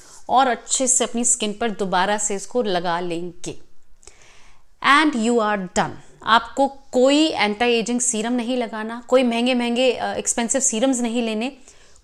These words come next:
कुछ नहीं करना, बस ये तीन स्टेप कर लीजिए, फेस वॉश, मास्क, रोज़ेब ऑयल का मसाज और फिर ये। आप देखेंगे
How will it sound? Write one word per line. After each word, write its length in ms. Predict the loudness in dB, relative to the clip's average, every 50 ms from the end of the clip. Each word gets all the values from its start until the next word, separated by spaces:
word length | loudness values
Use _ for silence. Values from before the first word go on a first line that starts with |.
| 0 4
कुछ 300 | 4 6 6 6 4 4
नहीं 160 | 4 2 2
करना, 320 | 2 2 2 2 0 0
बस 320 | 2 4 4 4 4 2 2
ये 280 | 2 2 4 4 4 4
तीन 340 | 2 0 0 2 2 2
स्टेप 360 | 2 0 0 -2 -2 -2 -2 -2
कर 120 | -2 -2 -2
लीजिए, 400 | -2 -4 -6 -4 -2 0 0 0 -2 -6 -16 -20 -20 -18 -18 -20 -20 -6 0
फेस 280 | 2 4 4 4 2 2
वॉश, 380 | 4 4 4 2 0 -2 -6 -10 -14 -20 -20 -20 -18 -10 -4
मास्क, 460 | 0 2 4 4 4 2 0 -4 -8 -12 -16 -18 -20 -20 -16 -8 -2
रोज़ेब 320 | 0 0 2 2 0 0 0
ऑयल 160 | 0 0 0
का 140 | 0 0 -2
मसाज 500 | -2 -2 -4 -2 2 4 4 4 4 2
और 140 | 0 -2 -4
फिर 220 | -4 -4 -4 -4
ये। 360 | -4 -4 -4 -4 -4 -4 -6 -8 -20 -20 -20 -20 -20 -20 -20 -20 -20 -20 -20 -20 -4 2
आप 220 | 6 8 8 8
देखेंगे 720 | 8 6 4 4 2 -4 -6 -4 -2 0 0 -2 -2 -6 -10